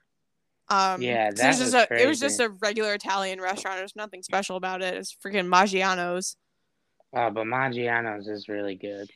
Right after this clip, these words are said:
Speaker 1: It's good, but it's just, like, a normal Italian restaurant. Like, there are Italian restaurants in the region that are, like, of the same standing as Maggiano's. <laughs>
Speaker 2: Like Little Italy?
Speaker 1: Yeah.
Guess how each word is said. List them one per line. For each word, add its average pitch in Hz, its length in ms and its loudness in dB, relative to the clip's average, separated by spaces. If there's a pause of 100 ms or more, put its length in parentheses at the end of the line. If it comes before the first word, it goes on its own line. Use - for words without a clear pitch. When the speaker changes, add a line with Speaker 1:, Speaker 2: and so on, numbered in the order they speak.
Speaker 1:
It's 254 220 4
good, 311 320 4
but 247 100 8
it's 262 120 2
just, 349 180 2
like, 427 120 4
a 294 60 4
normal 226 380 6
Italian 208 460 4
restaurant. 196 340 2
Like, 202 180 2
there 226 200 4
are 214 260 2 (240)
Italian 285 460 4
restaurants 220 400 2
in 214 60 -12
the 190 100 -8
region 196 300 -8
that 180 100 -4
are, 185 120 -2
like, 185 180 -6 (100)
of 190 160 -6
the 208 120 -2
same 196 320 -2
standing 185 440 -4
as 180 160 -6
Maggiano's. 190 1080 -4
<laughs> - 60 -20 (120)
Speaker 2:
Like 131 260 -2
Little 123 320 0
Italy? 131 500 -2 (340)
Speaker 1:
Yeah. 247 600 0